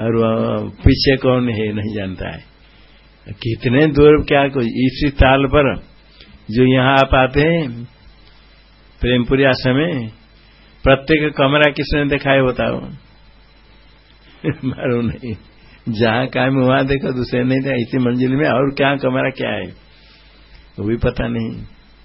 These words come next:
अपने घर में भी प्रत्येक स्थान में आप रोज जाते हो? नहीं। और घर के पास में दूसरे घर में कौन है, क्या है, मकान क्या है, कमरा क्या है, जानते हो?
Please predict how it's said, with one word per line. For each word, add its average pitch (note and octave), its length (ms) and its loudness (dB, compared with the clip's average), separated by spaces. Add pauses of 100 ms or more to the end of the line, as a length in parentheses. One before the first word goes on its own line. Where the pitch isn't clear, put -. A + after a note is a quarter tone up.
(1080)
अपने D3 360 4
घर C3 280 4
में D3+ 180 4
भी D#3+ 300 4 (680)
प्रत्येक C#3 500 2
स्थान C#3 220 4
में D3+ 120 4
आप C#3+ 200 4
रोज C#3+ 320 4
जाते C#3+ 320 2
हो? F#3 300 -2 (1000)
नहीं। G2 300 -8 (440)
और A2+ 100 -2
घर B2 260 0
के B2+ 140 0
पास B2+ 380 0
में B2 100 2
दूसरे B2 320 0
घर B2+ 200 2
में C3 160 0
कौन C3 360 0
है, C3+ 100 0
क्या B2 240 -2
है, C3+ 180 0
मकान B2 440 -4
क्या C3 160 -6
है, C3 60 -6
कमरा B2+ 380 -2
क्या B2+ 160 -8
है, A#2+ 80 -4
जानते B2+ 340 -4
हो? A#2+ 260 -6